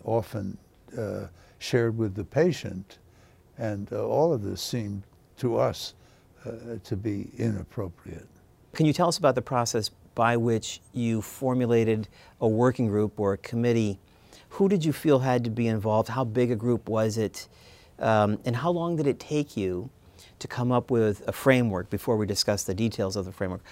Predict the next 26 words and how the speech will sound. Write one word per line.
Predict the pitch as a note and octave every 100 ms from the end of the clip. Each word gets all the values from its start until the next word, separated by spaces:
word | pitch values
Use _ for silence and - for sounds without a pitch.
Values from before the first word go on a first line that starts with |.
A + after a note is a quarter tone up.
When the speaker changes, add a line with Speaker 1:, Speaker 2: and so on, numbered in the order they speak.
| -
Speaker 2:
How | -
long | D#3+ D#3 D3+
did | C3
this | A#2+ - _ _ _
process | - C3 B2 A2+
take | - C3 - _ - - - -
for | -
you | B2+
to | A2+
develop | G2+ D#3 D3
this | G2 G2
framework | - G2 F#2+ F#2 -
that | -
you | A2 G2+ A#2
eventually | A2 A2 - F#2+
published? | G#2 F2+ D#2+ - - -
Speaker 1:
I | F#3
think | E3+ D3+
it | A#2+ -
probably | D3 C3 A2+ G#2
took | - B2+ - - - -
over | A2 A#2 A#2+ A2+ A2
the | G#2+
course | - - B2 A2+ G2 -
of | A2 F2+
maybe | G#2 A2+ G#2 G#2